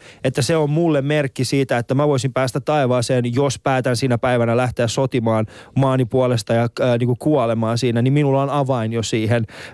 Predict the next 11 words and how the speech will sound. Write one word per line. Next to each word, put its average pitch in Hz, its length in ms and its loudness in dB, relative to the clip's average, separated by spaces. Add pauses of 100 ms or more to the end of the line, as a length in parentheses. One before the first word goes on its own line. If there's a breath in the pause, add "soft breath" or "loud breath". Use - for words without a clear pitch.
äh, 127 120 2
siihen 117 260 0
taivaan 123 380 0
portille. 131 500 -2 (300 loud breath)
Niin 151 280 2 (220)
<clears throat> 147 200 -2
sehän 156 340 -2
on 156 140 0
ihan, 156 420 0
äh, 165 240 -4 (440)
se, 156 160 -2